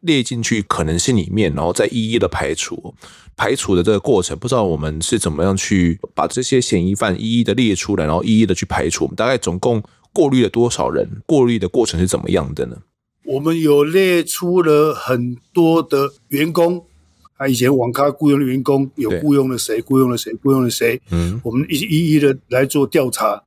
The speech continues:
Speaker 2: 然后他所交往的朋友的部分，我们也一一的来做查访，
Speaker 1: 嗯。
Speaker 2: 来做查证，在这些人跟他有没有什么问题，
Speaker 1: 嗯。
Speaker 2: 所以一个一个都来做排除。等这些排除了以后，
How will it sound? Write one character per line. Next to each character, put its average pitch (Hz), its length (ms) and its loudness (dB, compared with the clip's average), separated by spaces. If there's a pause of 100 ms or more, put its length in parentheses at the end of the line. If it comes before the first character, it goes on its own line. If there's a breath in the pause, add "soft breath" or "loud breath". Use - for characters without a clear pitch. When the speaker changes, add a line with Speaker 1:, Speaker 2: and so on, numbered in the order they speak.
(100)
Speaker 2:
然 135 120 -4
后 143 460 0
他 147 220 0
所 123 420 -2
交 175 220 2
往 127 160 -2
的 123 80 -6
朋 135 260 -4
友 127 180 4
的 131 140 0
部 143 180 -4
分， 131 280 0 (180)
我 117 100 -4
们 123 140 -4
也 120 140 -2
一 139 240 0
一 139 60 0
的 123 180 -4 (240)
来 113 100 -2
做 135 180 4
查 123 280 0
访， 110 200 0
Speaker 1:
嗯。 104 60 -18 (220)
Speaker 2:
来 120 60 -2
做 139 140 2
查 - 220 0
证， 139 340 2
在 139 140 0
这 151 160 -2
些 156 180 2
人 110 300 -2
跟 143 160 2
他 139 140 0
有 120 160 -2
没 135 100 2
有 123 140 2
什 120 120 -6
么 117 120 -6
问 147 180 4
题， 104 320 -10 (120)
Speaker 1:
嗯。 87 140 -8
Speaker 2:
所 127 200 0
以 123 280 0 (280 soft breath)
一 139 80 -2
个 127 160 0
一 135 80 0
个 123 140 -2
都 131 100 2
来 120 100 2
做 120 260 -2 (100)
排 139 220 2
除。 113 300 -6 (140)
等 135 220 0
这 180 180 2
些 185 160 0
排 175 240 -2
除 143 160 0
了 143 80 4
以 143 140 -2
后， 160 280 2